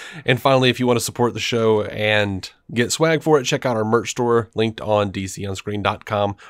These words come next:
Right next to the donate button, it says store. We have our brand new logo, uh, on a few shirts and, uh, mugs and stuff like that. So, uh, you can literally get a, uh, a tapestry, like a gi-,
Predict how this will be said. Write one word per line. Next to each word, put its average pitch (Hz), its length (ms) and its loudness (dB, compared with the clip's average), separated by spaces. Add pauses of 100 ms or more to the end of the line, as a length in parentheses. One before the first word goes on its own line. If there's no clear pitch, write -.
(100)
Right 156 220 2
next 170 180 0
to 175 60 -6
the 196 80 2
donate 185 380 2
button, 135 360 -4
it 110 100 -6
says 113 260 -4
store. 175 600 0 (460)
We 117 120 -2
have 123 240 4
our 110 160 6
brand 110 260 0
new 107 100 -2
logo, 104 600 0
uh, 98 400 -4
on 101 240 -2
a 98 40 -6
few 113 200 -6
shirts - 520 -4
and, 98 440 -4
uh, 92 260 -6
mugs 131 520 -2
and 127 120 -6
stuff - 320 -4
like 117 200 -4
that. 110 260 -6
So, 98 300 -8 (500)
uh, 98 300 -2
you 104 120 -6
can 117 160 -2
literally 120 480 2
get 110 440 0
a, 101 300 -2
uh, 95 420 -8 (240)
a 110 140 -10
tapestry, 113 760 -4 (360)
like 101 120 -12
a 95 60 -4
gi-, 107 380 -2